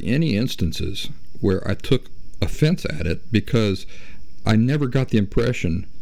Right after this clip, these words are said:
that their intent was with malice. So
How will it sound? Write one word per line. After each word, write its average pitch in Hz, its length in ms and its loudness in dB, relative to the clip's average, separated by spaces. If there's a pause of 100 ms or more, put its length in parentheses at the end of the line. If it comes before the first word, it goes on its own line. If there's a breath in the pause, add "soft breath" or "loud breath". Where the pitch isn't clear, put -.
that 98 160 2
their 101 160 2
intent 95 600 2 (1300 loud breath)
was 98 380 0 (160)
with 98 240 2
malice. 113 560 0 (960)
So 87 380 0